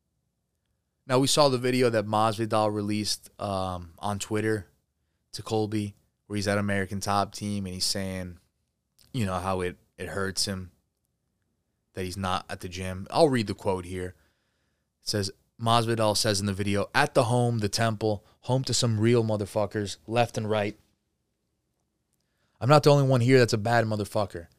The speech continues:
Many bad motherfuckers here, but not your bitch ass that got kicked out from here.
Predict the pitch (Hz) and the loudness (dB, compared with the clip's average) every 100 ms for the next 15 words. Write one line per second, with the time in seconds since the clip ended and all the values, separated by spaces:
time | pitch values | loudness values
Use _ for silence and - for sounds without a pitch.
0 | _ _ _ _ _ 117 135 123 123 123 | _ _ _ _ _ -2 0 2 4 4
1 | 113 110 98 110 - 95 95 85 87 95 | 2 -2 0 -2 -2 -6 -6 -6 -6 -2
2 | 110 90 101 113 98 101 - 98 95 - | 0 0 0 -2 0 -4 -4 -4 -4 -4
3 | 92 92 92 - 107 98 104 98 92 85 | -6 -4 -4 -4 -8 -6 -2 -2 -4 -10
4 | 85 76 80 | -12 -14 -16